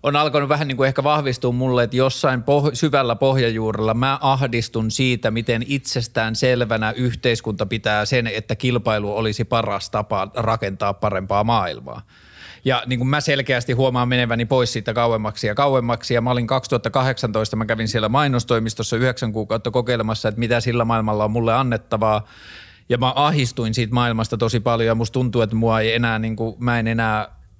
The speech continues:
toivottavasti, ja musta tuntuu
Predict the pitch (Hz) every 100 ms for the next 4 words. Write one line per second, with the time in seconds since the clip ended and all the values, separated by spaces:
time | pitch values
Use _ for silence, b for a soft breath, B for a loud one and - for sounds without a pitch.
0 | _ - - - 147 135 110 - 117 110
1 | 110 123 120 - 117 113 - 120 110 120
2 | 113 117 110